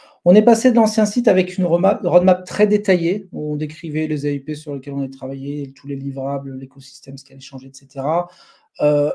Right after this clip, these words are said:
à, euh, quelque chose de beaucoup plus générique, euh, beaucoup moins précis. Alors, pourquoi ? Alors, je co-, je peux comprendre le, la question qui est liée à la confiance pour embarquer des devs,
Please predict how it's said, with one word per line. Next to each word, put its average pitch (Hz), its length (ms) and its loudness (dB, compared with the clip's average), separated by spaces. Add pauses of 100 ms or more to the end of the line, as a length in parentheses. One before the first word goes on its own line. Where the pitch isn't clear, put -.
à, 180 520 2
euh, 143 240 -2
quelque 156 260 -10
chose 175 220 -4
de 147 80 -6
beaucoup 160 400 -10 (340)
plus 165 280 -6
générique, 160 760 -4 (580)
euh, 127 720 -2
beaucoup 147 280 -6
moins 180 200 6
précis. - 600 -8
Alors, 151 240 -2
pourquoi ? 175 400 2
Alors, 151 340 -2
je 143 160 -18
co-, 170 240 -16
je - 100 -20
peux 156 120 -12
comprendre 170 420 -2
le, 151 300 -4
la 147 140 -6
question 151 360 -12
qui - 200 -12
est 143 40 -4
liée 151 160 -4
à 147 60 -2
la 143 100 -4
confiance 151 500 -12
pour - 120 -12
embarquer 135 360 -10
des 139 140 -8
devs, 156 300 2